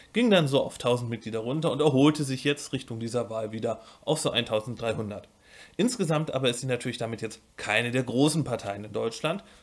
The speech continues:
aber von den ziemlich kleinen Parteien gehört sie schon zu den größeren. Und bei dieser Bundestagswahl ist sie wieder einmal mit mehreren Landesverbänden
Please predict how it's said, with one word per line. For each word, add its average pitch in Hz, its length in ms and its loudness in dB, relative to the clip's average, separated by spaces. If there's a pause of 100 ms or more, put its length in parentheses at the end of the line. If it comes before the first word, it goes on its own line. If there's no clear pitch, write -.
(120)
aber 202 220 4
von 151 220 -2
den 113 140 -4
ziemlich 101 380 -10
kleinen 175 300 2
Parteien 180 460 -4
gehört 123 300 -6
sie 147 120 -2
schon 110 240 -8 (180)
zu - 140 -16
den 131 140 -4
größeren. 107 360 -6 (1160)
Und 135 240 2
bei 123 100 2
dieser 160 240 4
Bundestagswahl 139 760 -2
ist - 240 -10
sie 104 140 -8
wieder 127 260 0
einmal 113 400 -4
mit 110 280 -12
mehreren 127 340 -2
Landesverbänden 107 880 -8